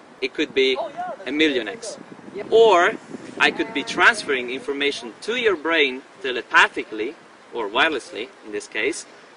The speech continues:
faster than my original neurons would speak among each other. That will change definitely the way we communicate and then the way we think. I think machines are,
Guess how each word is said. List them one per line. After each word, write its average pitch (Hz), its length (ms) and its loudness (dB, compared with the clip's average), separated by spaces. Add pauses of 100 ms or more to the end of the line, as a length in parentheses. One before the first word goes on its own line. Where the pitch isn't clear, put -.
(320)
faster 190 440 4
than 147 360 0 (360)
my 143 360 2 (1000)
original 185 460 4
neurons 156 480 2
would 139 180 -2
speak - 480 -4
among 135 300 0
each 127 140 -4
other. 104 280 -2 (220)
That 196 220 4
will 226 120 4
change 170 420 0
definitely 196 520 0
the 123 140 0
way 127 200 -2
we 160 140 0
communicate 151 800 -6 (160)
and 135 120 -6
then 135 260 -2 (100)
the 135 100 2
way 131 140 2
we 120 160 -2
think. - 340 2 (540)
I - 20 -2
think 214 260 -2
machines 160 680 0 (640)
are, 113 380 -4